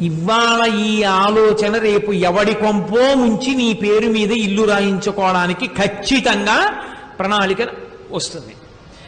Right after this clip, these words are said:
ఒకసారి మనసులో వచ్చిందో అది ఎప్పుడూ అమలవుతుంది, అదును చూసి అమలవుతుంది. అసలు అటువంటి ఆలోచన రాకూడదు అంటే మనసుకి చిత్తశుద్ధి అంటారు, సంస్కారం అందాలి.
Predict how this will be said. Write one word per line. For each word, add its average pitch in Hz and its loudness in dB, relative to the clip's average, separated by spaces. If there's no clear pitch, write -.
ఒకసారి 226 0
మనసులో 247 -2
వచ్చిందో 262 0
అది 208 -2
ఎప్పుడూ 240 0
అమలవుతుంది, 240 0
అదును 165 -2
చూసి 254 -4
అమలవుతుంది. 226 -4
అసలు 302 -2
అటువంటి 277 0
ఆలోచన 277 0
రాకూడదు 269 2
అంటే 233 0
మనసుకి 240 -2
చిత్తశుద్ధి 247 -4
అంటారు, 254 -2
సంస్కారం 262 -2
అందాలి. 233 -2